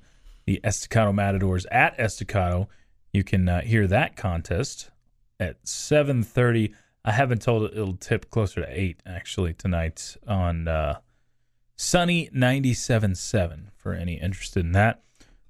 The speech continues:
Uh, Spurs lost their sixteenth straight as they fall to the Rockets ninety-three to eighty-two. Fire him! I mean, at what point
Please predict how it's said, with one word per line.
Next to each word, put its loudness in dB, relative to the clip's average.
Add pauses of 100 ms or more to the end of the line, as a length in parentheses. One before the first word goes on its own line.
Uh, 4
Spurs 2
lost 0
their 0
sixteenth -2
straight 0 (760)
as -2
they 4
fall 2
to 0
the 0
Rockets 0
ninety-three 2
to 2
eighty-two. 0
Fire 4
him! 0 (2000)
I 4
mean, 6
at 4
what 4
point 2